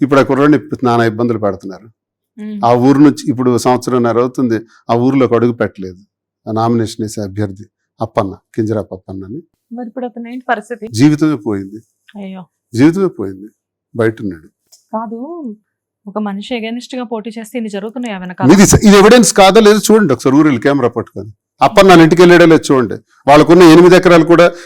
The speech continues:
Speaker 1: నీటికి నాట్లు వేశారో లేదో చూడండి. వాళ్ళు రౌడీజం పెట్టి ఇప్పుడు అర్థం అవుద్ది ప్రజలకు. నేను అదే చెప్తున్నా, అచ్చెన్నాయుడు రౌడీజంతో వాళ్ళ మీద నామినేషన్ వేసే కింజరాపు అప్పన్నని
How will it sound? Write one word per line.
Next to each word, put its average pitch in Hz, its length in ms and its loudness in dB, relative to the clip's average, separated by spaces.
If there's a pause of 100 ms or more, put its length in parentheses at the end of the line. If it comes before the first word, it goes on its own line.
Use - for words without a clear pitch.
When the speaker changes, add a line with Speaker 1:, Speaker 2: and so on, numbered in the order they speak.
(140)
Speaker 1:
నీటికి 160 380 6
నాట్లు 165 400 6
వేశారో 165 360 6
లేదో 147 300 4
చూడండి. 120 280 -4 (600)
వాళ్ళు 135 180 4
రౌడీజం 180 360 6
పెట్టి 165 180 6
ఇప్పుడు 151 160 4
అర్థం 143 200 4
అవుద్ది 95 300 -2 (1500)
ప్రజలకు. 180 280 6
నేను 170 180 8
అదే 175 100 6
చెప్తున్నా, 175 520 4 (680)
అచ్చెన్నాయుడు 190 580 4
రౌడీజంతో 175 720 6
వాళ్ళ 165 280 6
మీద 180 220 4
నామినేషన్ 180 560 4
వేసే 165 180 4
కింజరాపు 175 480 4
అప్పన్నని 180 500 4